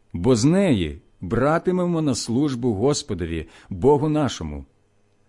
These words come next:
Бо ми й самі не знаємо, чим служитимемо Господові, аж поки не прийдемо туди».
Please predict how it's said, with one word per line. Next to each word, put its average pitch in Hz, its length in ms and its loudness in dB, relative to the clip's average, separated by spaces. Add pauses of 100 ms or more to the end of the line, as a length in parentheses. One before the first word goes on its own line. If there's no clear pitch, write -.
(240)
Бо 190 180 4
ми 208 160 4
й 190 40 -2
самі 190 340 0
не 127 120 2
знаємо, 98 600 -2 (280)
чим 180 380 0
служитимемо 113 1000 0 (100)
Господові, 82 800 -4 (460)
аж 139 240 2
поки 185 340 2
не 170 140 2
прийдемо 156 580 2
туди». 101 400 -4